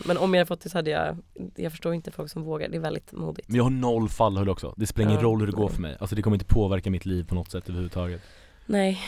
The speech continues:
Speaker 2: Förutom att folk går runt, man går på stan och typ röker en god cigg och ska ha, köpa, köpa någonting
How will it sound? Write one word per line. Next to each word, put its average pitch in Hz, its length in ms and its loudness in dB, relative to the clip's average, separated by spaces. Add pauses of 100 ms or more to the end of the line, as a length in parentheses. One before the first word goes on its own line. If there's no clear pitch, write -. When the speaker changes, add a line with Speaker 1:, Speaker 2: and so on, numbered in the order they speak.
Speaker 2:
Förutom 131 220 8
att 117 60 4
folk 120 180 2
går 117 100 4
runt, 117 340 4
man 107 360 0
går 107 140 2
på - 120 2
stan 87 400 2
och 90 160 -6
typ 92 200 -2
röker 101 280 2
en 95 80 -2
god 92 240 -6
cigg 90 320 -8
och 87 100 -12
ska 92 160 -6
ha, 85 320 -4
köpa, 90 380 -2
köpa 92 280 -4
någonting 104 460 -6